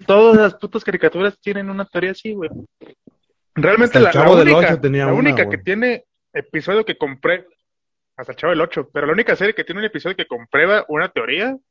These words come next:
Speaker 2: Ujú.
Speaker 1: es Breaking Bad, cuando Hal se despierta y dice que es un
Speaker 2: <laughs> Oye, sí es cierto, eh.
Speaker 1: un fabricante de <laughs> metanfetaminas.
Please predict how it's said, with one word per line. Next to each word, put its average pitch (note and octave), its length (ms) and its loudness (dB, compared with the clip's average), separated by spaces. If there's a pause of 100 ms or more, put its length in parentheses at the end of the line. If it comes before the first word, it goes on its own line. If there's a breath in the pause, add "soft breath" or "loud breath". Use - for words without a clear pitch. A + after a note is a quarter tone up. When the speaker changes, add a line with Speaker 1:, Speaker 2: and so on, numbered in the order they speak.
(400)
Speaker 2:
Ujú. F#2+ 500 -12
Speaker 1:
es D3 240 -2
Breaking D3 320 -4
Bad, F3+ 300 -4
cuando A#2 460 -14
Hal C#3+ 200 -6
se D3+ 120 -8
despierta D3 680 -8
y B2 100 -18
dice C3 360 -6
que B2+ 240 -6
es - 200 -6
un A3+ 80 4 (140)
Speaker 2:
<laughs> D#3+ 960 2
Oye, C3 300 2
sí B2+ 80 -2
es C3 100 -4
cierto, B2 280 0 (120)
eh. - 20 -4
Speaker 1:
un D#3 560 -10
fabricante D3 520 2
de E3+ 320 4
<laughs> - 40 -6
metanfetaminas. D3 920 -4